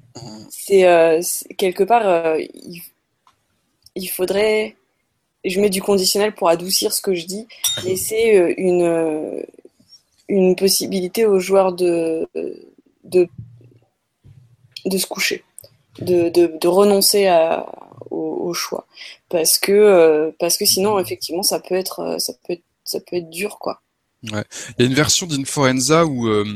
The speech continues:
Speaker 1: à chaque résolution, on définit trois, trois choses, qui est l'objectif, c'est ce que la joueuse veut. Euh, l'échec, c'est ce qui va se passer si elle, si elle se foire au jet de dés. Et le forfait,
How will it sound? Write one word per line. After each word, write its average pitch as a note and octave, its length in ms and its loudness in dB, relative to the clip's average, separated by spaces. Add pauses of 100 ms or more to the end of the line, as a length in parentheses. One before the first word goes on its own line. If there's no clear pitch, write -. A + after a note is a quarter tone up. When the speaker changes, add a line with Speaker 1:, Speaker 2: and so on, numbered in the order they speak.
(580)
Speaker 1:
à A2+ 100 -2
chaque - 220 0
résolution, C3+ 680 -2
on D3+ 40 -2
définit A#2 420 -2
trois, B2+ 500 2
trois B2+ 220 -4
choses, D3 460 -4
qui A#2+ 260 0
est G#2 180 4
l'objectif, B2+ 600 0
c'est - 120 2
ce - 140 2
que C3 60 -6
la A#2+ 100 0
joueuse A#2+ 320 -4
veut. B2+ 180 -6 (1400)
Euh, G2+ 500 0
l'échec, A2+ 440 2
c'est A#2 140 2
ce - 80 0
qui A#2+ 100 0
va A#2 80 6
se - 100 2
passer C#3 220 0
si A#2 200 2
elle, G2+ 180 -2
si - 140 2
elle G#2+ 60 -4
se - 120 -6
foire D3 320 -2
au B2+ 60 -2
jet A2 140 -4
de A2 100 -12
dés. B2 260 -2
Et - 80 2
le A#2 140 0
forfait, - 520 -4